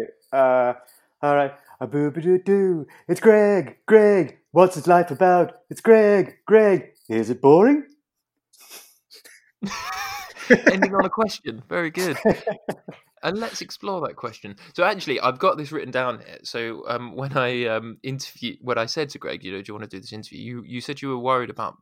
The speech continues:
Speaker 2: um, being boring. And,
Speaker 1: <laughs>
Speaker 2: um, I don't think you're boring at all. But why, why do you, why are you worried about being boring? Do you th-, do you think yourself as a boring person?
Speaker 1: Uh, no, no, no, no, no,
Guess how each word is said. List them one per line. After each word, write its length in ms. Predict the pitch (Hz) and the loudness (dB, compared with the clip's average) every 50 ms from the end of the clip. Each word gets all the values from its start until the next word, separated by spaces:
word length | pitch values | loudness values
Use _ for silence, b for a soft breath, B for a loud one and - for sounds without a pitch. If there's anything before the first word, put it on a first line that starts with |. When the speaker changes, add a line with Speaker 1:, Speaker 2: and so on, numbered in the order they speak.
| _ _ - | _ _ -12
Speaker 2:
um, 300 | 110 110 107 107 95 _ _ _ _ - | -10 -10 -10 -12 -16 _ _ _ _ -14
being 200 | 123 120 113 107 | -12 -12 -12 -10
boring. 440 | 110 123 131 131 123 95 62 50 - _ _ _ _ _ _ _ _ _ - 151 156 - - | -8 -8 -6 -6 -6 -8 -10 -12 -16 _ _ _ _ _ _ _ _ _ -10 -8 -8 -6 -4
And, 420 | 147 117 107 107 139 113 104 - | -4 -4 -2 -2 -4 -6 -6 -6
Speaker 1:
<laughs> 0 | |
Speaker 2:
um, 280 | - 110 107 107 107 - - - | -6 -6 -6 -6 -8 -8 -4 -2
I 120 | 143 165 175 | -2 0 0
don't 200 | 170 151 120 101 | -2 -4 -6 -6
think 200 | 113 117 - - | -10 -14 -14 -12
you're 100 | 110 107 | -14 -12
boring 260 | - 107 107 107 104 | -10 -10 -10 -10 -12
at 160 | 98 - - | -14 -12 -8
all. 260 | - 135 113 65 - - | -8 -6 -6 -8 -10 -12
But 80 | 107 | -12
why, 260 | 85 107 139 147 151 - | -8 -4 -4 -4 -4 -4
why 240 | - 139 143 143 | -6 -6 -6 -6
do 80 | 135 147 | -6 -8
you, 380 | 147 143 147 151 147 147 139 - | -10 -12 -12 -12 -12 -12 -12 -10
why 120 | - 143 | -10 -10
are 60 | 151 156 | -8 -8
you 120 | 156 151 | -10 -10
worried 200 | 151 156 151 147 | -10 -10 -10 -10
about 200 | 143 139 - - | -10 -12 -12 -14
being 160 | 131 131 127 | -14 -18 -16
boring? 400 | 117 131 131 131 110 - 98 95 | -12 -10 -10 -10 -10 -10 -12 -14
Do 100 | - 117 | -14 -14
you 60 | 123 | -14
th-, 180 | 120 - - - | -14 -16 -18 -12
do 100 | - 139 | -8 -6
you 200 | 147 151 151 143 | -6 -6 -6 -8
think 280 | 139 - - 165 147 - | -8 -10 -10 -12 -12 -12
yourself 300 | 127 110 - 110 107 113 | -14 -12 -10 -10 -10 -12
as 60 | 107 | -14
a 60 | 107 | -14
boring 280 | - 113 110 113 110 107 | -10 -10 -10 -10 -10 -12
person? 380 | 120 123 127 123 - - - _ _ _ _ _ _ _ _ _ _ _ _ _ - | -14 -14 -14 -14 -16 -20 -20 _ _ _ _ _ _ _ _ _ _ _ _ _ 4
Speaker 1:
Uh, 360 | 427 403 381 381 370 349 349 359 | 6 6 8 8 6 4 4 2
no, 180 | 381 359 339 349 381 | 2 2 2 0 0
no, 100 | 381 370 | -4 -6
no, 120 | 370 359 339 | -4 -4 -6
no, 180 | 247 240 277 | -6 -4 -4
no, 240 | 240 220 226 220 180 | -4 -4 -2 -4 -6